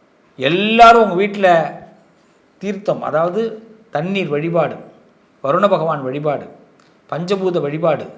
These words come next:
செய்றீங்க, உங்க வீட்டு சுவாமி பூஜை நல்லா அம்சமா செஞ்சு விரதத்தை ஆரம்பிக்கிறீங்க, ஏதாவது ஒரு விஷயத்தை நீங்க முடிவு பண்ணிக்கிறீங்க, "இந்த மாசத்துல நான் முடிவு பண்றேன், இந்த ஆறு மாசத்துக்குள்ள எனக்கு இது நடக்கணும்" அப்படின்னு,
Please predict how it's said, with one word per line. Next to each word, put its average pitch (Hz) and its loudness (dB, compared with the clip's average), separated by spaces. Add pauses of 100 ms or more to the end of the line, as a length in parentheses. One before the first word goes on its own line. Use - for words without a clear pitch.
(220)
செய்றீங்க, 147 -6
உங்க 123 -12
வீட்டு 170 -4
சுவாமி 175 -6
பூஜை 165 -4
நல்லா 147 -6 (220)
அம்சமா 175 -4
செஞ்சு 151 -10
விரதத்தை 175 0
ஆரம்பிக்கிறீங்க, 147 -2 (300)
ஏதாவது 190 6
ஒரு 208 6
விஷயத்தை 202 0
நீங்க 147 -6 (440)
முடிவு 175 -2
பண்ணிக்கிறீங்க, 135 -6
"இந்த 139 -4
மாசத்துல 175 -4
நான் 147 -6
முடிவு 170 -4
பண்றேன், 147 -4 (540)
இந்த 123 -8
ஆறு 151 2
மாசத்துக்குள்ள 175 -2
எனக்கு 156 -2
இது 127 -8
நடக்கணும்" 156 0
அப்படின்னு, 131 -8